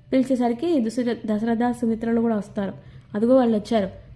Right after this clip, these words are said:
వాళ్ళు ఏం మాట్లాడట్లేదు అంటే అర్థం ఏంటి? ఖచ్చితంగా ఈ ఇంట్లో నువ్వు అనుకున్నట్టు నువ్వు కండిషన్ పెట్టింది ఏది జరగదు" అని చెప్పి అనేసరికి, "అంటే ఏంటి, మిమ్మల్ని అడిగామా మేము? అడిగిన వాళ్ళు సమాధానం చెప్పాలి కదా" అని చెప్పేసి అనేసరికి, ఇంకప్పుడు,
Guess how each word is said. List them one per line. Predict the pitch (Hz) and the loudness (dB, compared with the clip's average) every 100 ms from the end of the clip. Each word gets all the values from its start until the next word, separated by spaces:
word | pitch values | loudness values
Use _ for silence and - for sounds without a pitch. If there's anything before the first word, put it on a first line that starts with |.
| - | -4
వాళ్ళు | 208 220 | 0 4
ఏం | 254 | 4
మాట్లాడట్లేదు | 247 247 254 240 240 226 220 | 2 0 0 0 0 0 2
అంటే | 226 220 240 240 214 | 2 2 0 -2 -2
అర్థం | 196 196 254 | -4 0 2
ఏంటి? | 269 262 277 285 - - - | 2 2 0 -4 -12 -20 -8
ఖచ్చితంగా | 208 226 254 247 254 | -6 -4 -2 0 2
ఈ | 247 226 | 2 2
ఇంట్లో | 214 220 247 | 0 0 2
నువ్వు | 233 226 | 2 2
అనుకున్నట్టు | 214 247 233 233 | 0 0 -2 0
నువ్వు | 277 254 | 0 0
కండిషన్ | 220 226 247 | 0 0 -2
పెట్టింది | 233 220 226 226 233 | -2 -2 0 2 2
ఏది | - 220 240 | 2 2 2
జరగదు" | 220 208 208 208 - - - - | 2 2 2 0 -6 -20 -20 -8
అని | - 247 | -2 0
చెప్పి | 247 254 254 | 0 -2 0
అనేసరికి, | 240 233 233 226 339 392 - - - | 0 0 -4 -4 -6 -6 -10 -20 -6
"అంటే | 214 220 | -4 2
ఏంటి, | 247 240 240 262 262 - - | 2 2 2 -2 -2 -10 -2
మిమ్మల్ని | 226 233 226 | 2 4 4
అడిగామా | 196 214 247 | 2 0 2
మేము? | 233 202 202 285 - - - - | 2 0 0 -2 -6 -18 -18 -4
అడిగిన | 202 233 277 | 0 2 4
వాళ్ళు | 254 240 | 2 2
సమాధానం | 254 233 254 262 | 0 0 2 2
చెప్పాలి | 247 233 247 247 | 0 -2 -2 0
కదా" | 214 190 - - - - | 0 -2 -8 -20 -16 -4
అని | 226 | -2
చెప్పేసి | 226 240 240 233 | 0 0 0 0
అనేసరికి, | 247 233 233 240 233 359 | 0 0 0 -2 -2 -2
ఇంకప్పుడు, | 359 269 233 214 247 254 240 | 0 0 -2 -2 0 0 0